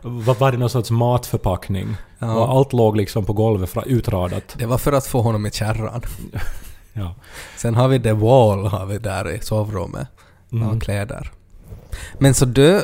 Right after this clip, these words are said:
Speaker 2: skriver under det här då, du känner att din optimism har ökat hela tiden. Tror du
Speaker 1: Ja.
Speaker 2: att den kommer att pika som femtioåring?
Speaker 1: Eh, jag kan mycket väl tro att det är så. Man är liksom,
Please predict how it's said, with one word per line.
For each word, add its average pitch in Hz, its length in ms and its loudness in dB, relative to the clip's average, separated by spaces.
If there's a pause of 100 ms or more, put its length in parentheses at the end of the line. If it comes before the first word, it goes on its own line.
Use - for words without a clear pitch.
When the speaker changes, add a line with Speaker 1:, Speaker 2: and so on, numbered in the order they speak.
Speaker 2:
skriver 131 460 2
under 139 300 2
det 113 60 -2
här 98 200 0
då, 95 160 -2
du 120 200 0
känner 127 380 2
att 101 160 -2
din 123 200 0
optimism 110 600 -2
har 110 180 0
ökat 104 380 -6
hela 98 160 -6
tiden. 127 460 -6 (240)
Tror 131 140 6
du 127 60 4
Speaker 1:
Ja. - 20 4
Speaker 2:
att 139 60 2
den 147 100 4
kommer 117 160 2
att - 140 -2
pika - 360 4
som 98 180 -8
femtioåring? - 720 -6 (180)
Speaker 1:
Eh, 139 100 4
jag 143 720 4
kan 110 200 8
mycket 147 260 4
väl 165 120 4
tro 127 220 6
att 101 100 4
det 104 120 4
är 139 80 2
så. 107 320 2
Man 107 200 4
är 104 80 4
liksom, 101 640 2